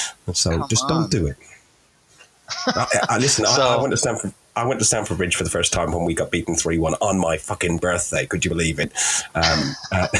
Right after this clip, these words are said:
Speaker 1: <laughs> and I, I ended up, they said, uh, Fulham Broadway was closed, uh, so you're better off going to Earl's Court. And I've got this gilet. You've probably seen me pictures when I got the old Art Deco, um, logo on it. So it's blue and white,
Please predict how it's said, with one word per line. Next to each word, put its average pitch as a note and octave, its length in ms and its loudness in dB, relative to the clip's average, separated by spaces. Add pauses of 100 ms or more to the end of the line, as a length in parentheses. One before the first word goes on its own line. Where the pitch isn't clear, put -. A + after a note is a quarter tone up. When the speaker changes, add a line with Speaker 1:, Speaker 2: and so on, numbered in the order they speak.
(380)
Speaker 1:
<laughs> - 480 -10
and G#2 120 2
I, F#2+ 160 0
I G2+ 140 0
ended F#2+ 200 0
up, - 40 -20
they F#2+ 80 0
said, F2 320 0
uh, E2+ 140 2
Fulham E2 260 0
Broadway E2+ 320 0
was D#2 140 0
closed, E2 520 -2
uh, D#2 400 0
so - 140 0
you're D#2 120 0
better D#2+ 180 2
off D2 120 -2
going D2+ 180 -2
to E2+ 120 -2
Earl's D2 220 0
Court. D2 360 -2 (420)
And E2 280 0 (220)
I've F2+ 120 0
got - 160 -2
this F2+ 280 2
gilet. F2 380 2
You've E2 120 0
probably F2 200 0
seen E2+ 200 2
me D#2 80 0
pictures - 340 0
when E2 120 0
I E2 40 0
got D#2+ 140 -4
the F2 80 0
old E2+ 340 0
Art E2 200 0
Deco, E2 520 -2 (160)
um, D#2+ 360 0 (380)
logo F2+ 280 2
on F#2+ 80 0
it. F#2 80 2
So F2 260 2
it's G2+ 140 0
blue B2+ 300 2
and F#2+ 120 0
white, G2 300 0